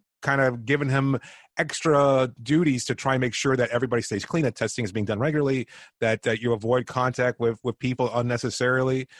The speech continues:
Uh, you know, Kelly Olynyk mentioned that he's actually been reading the hundred thirty some page protocol guide, and, and, like, you know, you take a little bit at a time, and then you kind of talk to somebody internally and say, you know, "What the hell does this even mean?"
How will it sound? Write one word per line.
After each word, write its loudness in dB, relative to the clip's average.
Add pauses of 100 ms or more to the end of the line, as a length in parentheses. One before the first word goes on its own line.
(200)
Uh, 0
you -4
know, -2
Kelly 0
Olynyk 2
mentioned -2
that 0
he's -2
actually -2
been -2
reading 0 (420)
the 0
hundred 0
thirty 2
some -2
page -2
protocol 0
guide, 2
and, -4
and, -2
like, -2
you -2
know, 0
you -4
take -4
a 0
little 0
bit -2
at 0
a -6
time, 0 (260)
and -4
then 2
you 0
kind 0
of -6
talk 0
to -4
somebody 0
internally 0
and -2
say, 0
you -6
know, 0
"What -4
the -4
hell -2
does -4
this -4
even -6 (360)
mean?" -2